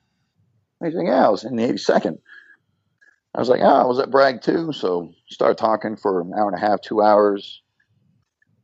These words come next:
You know, the whole "no shit, there I was" stories. And,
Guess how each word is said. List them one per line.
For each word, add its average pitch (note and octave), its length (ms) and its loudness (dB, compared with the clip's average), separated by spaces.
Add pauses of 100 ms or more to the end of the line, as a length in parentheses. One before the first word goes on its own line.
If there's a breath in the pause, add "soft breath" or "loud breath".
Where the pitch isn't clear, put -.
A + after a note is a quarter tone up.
(200)
You A2 120 -4
know, G2 120 0
the F#2+ 100 -4
whole A2 240 4
"no G#2+ 200 0
shit, - 280 -2
there G2+ 180 2
I G2 60 4
was" G2+ 280 4
stories. G2+ 500 -2
And, E2 200 -14